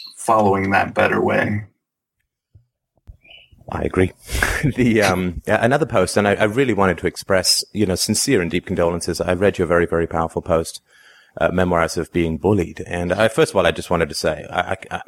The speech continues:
Speaker 2: I understand I faced some bullying, uh, in, in my life. Try being the, uh, eleven-year-old British kid with mostly formal wear, coming from a boarding school background, coming to,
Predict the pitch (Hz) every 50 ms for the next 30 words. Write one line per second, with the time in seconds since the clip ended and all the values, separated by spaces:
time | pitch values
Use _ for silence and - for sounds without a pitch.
0 | - - - 95 98 92 95 95 82 85 - 101 87 85 95 101 - 113 95 -
1 | - - 87 76 82 85 82 76 78 78 78 73 78 - 78 78 80 78 78 82
2 | 80 78 80 73 69 78 82 82 82 85 82 80 82 - - - 98 92 87 76
3 | 90 82 85 85 78 80 76 76 76 76 76 - _ _ - - - - - -
4 | - - - - - 95 104 101 92 95 92 90 90 87 85 78 - 101 92 95
5 | - - - - 90 80 - 87 82 - - 92 92 - - - 90 - - 107
6 | 95 90 90 85 82 87 85 82 80 - - _ - - 92 90 90 - - 87
7 | 87 82 73 - 87 92 95 95 - - - 90 78 85 85 90 - 90 82 80
8 | 80 - - - 85 82 - 143 123 90 82 90